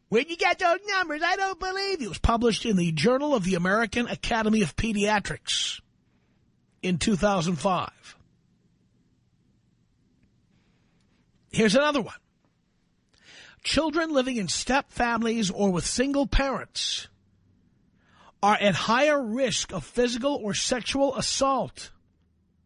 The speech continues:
than children living with two biological or adoptive parents. According to several studies co-authored by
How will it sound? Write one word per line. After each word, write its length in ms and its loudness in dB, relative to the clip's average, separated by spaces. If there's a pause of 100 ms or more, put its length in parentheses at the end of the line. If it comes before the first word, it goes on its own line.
(760)
than 180 -2
children 500 0
living 260 -2
with 160 -2
two 200 -2
biological 800 0
or 240 -2
adoptive 680 -4
parents. 800 0 (1000)
According 360 -2
to 60 -4
several 320 0
studies 500 0
co-authored 600 0
by 300 -6